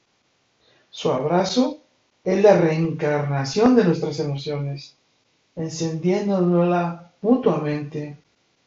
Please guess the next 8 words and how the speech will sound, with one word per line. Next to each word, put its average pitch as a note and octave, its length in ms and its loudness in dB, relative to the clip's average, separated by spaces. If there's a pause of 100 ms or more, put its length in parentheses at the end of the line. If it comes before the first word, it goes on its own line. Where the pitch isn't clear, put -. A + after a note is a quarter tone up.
(220)
nuestra D3 320 -8
nobleza D#3+ 580 0
que F3 80 0
se D3+ 160 -2
refleja E3 380 -2
en D#3+ 80 0
las D3 140 0
bendiciones, D#3 880 -6